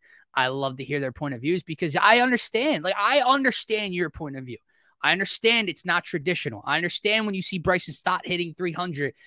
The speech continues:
and his ability to work counts and everything like that. He's your prototypical leadoff hitter. But let, but where, where is Kyle Schwarber most valuable to this team? Well, second, first of all,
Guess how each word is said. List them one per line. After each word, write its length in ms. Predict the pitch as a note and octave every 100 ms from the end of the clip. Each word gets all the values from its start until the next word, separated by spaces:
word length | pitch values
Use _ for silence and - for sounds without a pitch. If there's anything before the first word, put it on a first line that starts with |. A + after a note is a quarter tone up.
| -
and 100 | E3+
his 80 | D#3
ability 460 | D3+ F#3 F#3+ F3 D#3+
to 140 | - D#3+
work 360 | C3+ E3+ E3+
counts 480 | - F3+ F3 C3 -
and 120 | C#3+
everything 380 | D#3 F3 - F3+
like 200 | E3+ C#3+
that. 180 | F#3 - - -
He's 240 | F#3 G#3 F3
your 100 | A3
prototypical 960 | - E3 G3+ G#3+ - A3+ A3+ A3+ G#3+
leadoff 340 | C4+ A#3 F3
hitter. 240 | - A2 - _ _ _ _ _ _
But 140 | G3 G3
let, 360 | A3+ G#3 F#3+
but 240 | A3+ F#3 E3+
where, 380 | G#3 A3 B3+ G#3+
where 320 | F#3 G#3 B3
is 120 | B3+
Kyle 380 | - - G#3 G#3
Schwarber 480 | F#3+ G3 G3 E3+ D#3+
most 300 | D#3+ F3 -
valuable 600 | C3+ D3+ D#3+ D3+ C3+ C3+
to 120 | -
this 140 | C#3 -
team? 180 | C#3+ A#2+
Well, 100 | A2+
second, 460 | - A#3 B3 G3
first 260 | A3 B3+ -
of 120 | C#3
all, 200 | B2